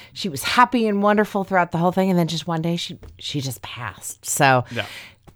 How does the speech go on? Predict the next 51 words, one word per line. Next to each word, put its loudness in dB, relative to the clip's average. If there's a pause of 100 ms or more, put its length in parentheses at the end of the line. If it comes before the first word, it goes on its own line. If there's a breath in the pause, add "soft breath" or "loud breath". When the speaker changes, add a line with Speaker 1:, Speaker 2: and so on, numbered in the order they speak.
(100)
Speaker 1:
definitely 4 (120)
that's 2
my 2
jam. 0 (100)
Check -2
Speaker 2:
It's -6
Speaker 1:
that 4
one -4
out. -2
But -6
that 10
was 4
Speaker 2:
it's -4
Speaker 1:
really 6
Speaker 2:
good. 2
Speaker 1:
well 6
done. 2
Thank -2
you. -4 (120)
Speaker 2:
Well, 6
the 6
last 6
one, 0
I 0
have 6
Speaker 1:
Oh, 8
Speaker 2:
the, 2
Speaker 1:
I 4
thought 0
Speaker 2:
the, 4
Speaker 1:
you -6
were -8
Speaker 2:
the, 4
Speaker 1:
done. -2 (240)
Speaker 2:
<laughs> -20
the 4
icing, 4
the 2
icing 4
on 4
the 2
cake. 2
This -2
is -4
the 4
last 4
one, 2
and 0
then 2
I'm -2
done. 0